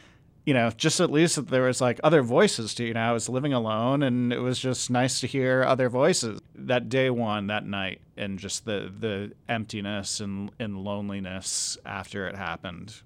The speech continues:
was something that stuck with me for a while.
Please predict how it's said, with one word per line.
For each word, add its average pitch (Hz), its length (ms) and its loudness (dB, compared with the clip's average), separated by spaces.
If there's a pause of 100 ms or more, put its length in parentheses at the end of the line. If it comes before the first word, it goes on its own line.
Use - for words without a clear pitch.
(120)
was 95 480 -8
something 101 580 -6
that 92 180 -8 (480)
stuck - 480 -4
with - 180 -10
me 92 300 -8 (100)
for - 240 -8
a 101 80 -4
while. 87 400 -6